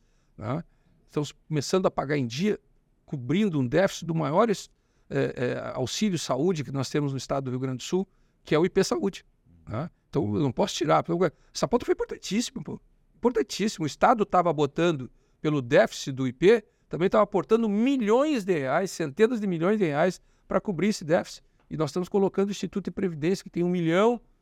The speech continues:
né, de agregados ao, ao, ao, eu não vou chamar de plano, mas ao, ao serviço de, é, o plano de assistência. Vamos chamar também de um plano, que não é um plano mesmo, como é a Unimed, como é o Bradesco e tal, mas é um, um, foi criado por lei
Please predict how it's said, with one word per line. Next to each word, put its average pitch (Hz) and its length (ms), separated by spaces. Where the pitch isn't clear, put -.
né, 147 180
de 156 120
agregados 135 580
ao, 135 260
ao, 131 220
ao, 123 500
eu - 80
não 151 100
vou 165 80
chamar 147 180
de 131 80
plano, 196 260
mas 127 140
ao, 135 200
ao 131 160
serviço 135 480
de, - 600
é, - 80
o - 160
plano - 240
de - 60
assistência. - 400
Vamos 131 140
chamar 190 280
também 135 180
de 123 80
um 117 60
plano, 147 260
que 131 80
não 131 140
é 143 180
um 113 160
plano 139 260
mesmo, 143 400
como 117 280
é 123 60
a 107 180
Unimed, 120 420
como 120 160
é 113 100
o 113 140
Bradesco 110 560
e - 20
tal, 175 240
mas 185 220
é 208 180
um, 214 460
um, 180 80
foi 165 220
criado 151 360
por 202 200
lei 202 260